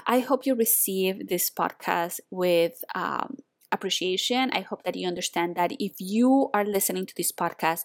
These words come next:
and at some point in your career you have plagiarized or have stolen from other artists, I am not judging you.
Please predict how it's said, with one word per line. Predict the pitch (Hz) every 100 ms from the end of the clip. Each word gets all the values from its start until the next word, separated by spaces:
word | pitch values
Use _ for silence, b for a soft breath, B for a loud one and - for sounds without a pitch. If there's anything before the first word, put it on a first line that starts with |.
| -
and | 190
at | 170
some | - - 185
point | 196 180 175 -
in | 185
your | 165
career | - 165 165 160 156 B B -
you | 180 180
have | - 175 170 - - -
plagiarized | 185 165 170 170 165 160 147 - B B B
or | - 185
have | 180 185 170 160 160 _ _ _ _
stolen | - - - 233 202 175 170 -
from | - 180
other | 175 170
artists, | - 160 156 165 160 -
I | 185
am | 196 214 214 B B _ -
not | 214 214 -
judging | 160 135 85
you. | 87